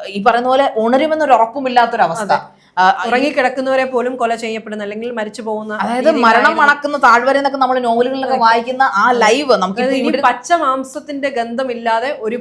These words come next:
Speaker 2: പുതിയ പുലരി എന്നുള്ള രീതിയിൽ തന്നെയാണ് പറയുന്നത്.
Speaker 1: തീർച്ചയായിട്ടും. അതുകൊണ്ട് തന്നെ ഗ-, ഗസ നമ്മളെ പഠിപ്പിക്കുന്ന പാഠം എന്ന് ചോദിച്ചാൽ, ആ, മനുഷ്യരാണ്, എല്ലാം ക്ഷമിക്കാനും സഹിക്കാനും നമുക്ക് വേണം. നമ്മൾ ഈ പറയുന്ന പോലെ ഒരു ഭൂമിയിലാണ് നമ്മൾ എല്ലാവരും
Speaker 2: അതെ.
Speaker 1: വസിക്കുന്നത്. അപ്പോ ഈ പറയുന്ന പോലെ ഇസ്രായേലിന് ചിന്തിക്കാം, തങ്ങൾക്ക് രാജ്യമില്ലാത്തൊരു കാലമുണ്ടായിരുന്നു,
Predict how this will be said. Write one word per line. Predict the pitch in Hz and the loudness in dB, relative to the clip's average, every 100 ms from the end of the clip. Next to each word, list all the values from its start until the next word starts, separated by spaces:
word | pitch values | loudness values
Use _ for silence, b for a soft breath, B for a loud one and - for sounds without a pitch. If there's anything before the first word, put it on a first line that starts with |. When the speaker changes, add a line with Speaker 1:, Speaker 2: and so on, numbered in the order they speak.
| 247 | -8
Speaker 2:
പുതിയ | 226 233 | -6 -4
പുലരി | 247 220 220 247 | -4 -4 -4 -4
എന്നുള്ള | 247 226 226 | -6 -8 -8
രീതിയിൽ | 220 220 226 220 | -10 -12 -10 -10
തന്നെയാണ് | 214 202 196 | -10 -12 -12
പറയുന്നത്. | 196 180 190 202 | -12 -12 -16 -6
Speaker 1:
തീർച്ചയായിട്ടും. | 226 220 240 214 190 185 | -6 2 4 6 4 2
അതുകൊണ്ട് | 185 220 247 254 | 2 2 2 0
തന്നെ | 254 | 0
ഗ-, | 214 208 | 0 -2
ഗസ | 196 208 202 | 0 0 2
നമ്മളെ | 269 233 240 | 0 4 4
പഠിപ്പിക്കുന്ന | 240 226 220 226 | 4 2 0 -2
പാഠം | 233 190 202 233 | 2 4 4 2
എന്ന് | 226 226 | 0 -2
ചോദിച്ചാൽ, | 226 196 190 190 - B B - | 0 0 2 2 0 B B -8
ആ, | 160 | -8
മനുഷ്യരാണ്, | 160 160 185 233 220 196 185 - | -4 -4 0 2 2 2 0 -2
എല്ലാം | 165 185 196 196 | -4 0 -2 -4
ക്ഷമിക്കാനും | - 180 175 170 185 196 | -6 -6 -6 -2 -2 -2
സഹിക്കാനും | 196 170 190 220 220 220 | -6 -6 -2 0 0 0
നമുക്ക് | 190 190 | -2 -2
വേണം. | 175 165 | -2 -2
നമ്മൾ | 170 185 208 | -2 -2 -4
ഈ | 208 | -2
പറയുന്ന | 202 196 202 | -2 -2 -2
പോലെ | 196 | -4
ഒരു | 208 | -4
ഭൂമിയിലാണ് | 202 220 240 254 240 214 190 | -2 -2 -4 -2 0 0 -2
നമ്മൾ | 185 185 | -8 -8
എല്ലാവരും | 180 180 220 214 202 196 | -8 -2 0 0 -4 -8
Speaker 2:
അതെ. | |
Speaker 1:
വസിക്കുന്നത്. | 185 170 170 151 151 B B - | -8 -10 -12 -10 -14 B B -4
അപ്പോ | 202 285 - | 2 2 2
ഈ | 240 262 | -4 2
പറയുന്ന | 254 254 262 | 2 2 0
പോലെ | 262 262 | 0 0
ഇസ്രായേലിന് | 240 247 262 269 | 0 2 2 2
ചിന്തിക്കാം, | 254 240 233 220 175 - | -4 -6 2 2 2 -2
തങ്ങൾക്ക് | 190 208 214 | -4 -4 0
രാജ്യമില്ലാത്തൊരു | 202 190 202 214 208 208 214 | 0 0 -2 -2 -2 0 0
കാലമുണ്ടായിരുന്നു, | 196 190 202 196 196 196 175 | 4 4 2 4 4 4 -2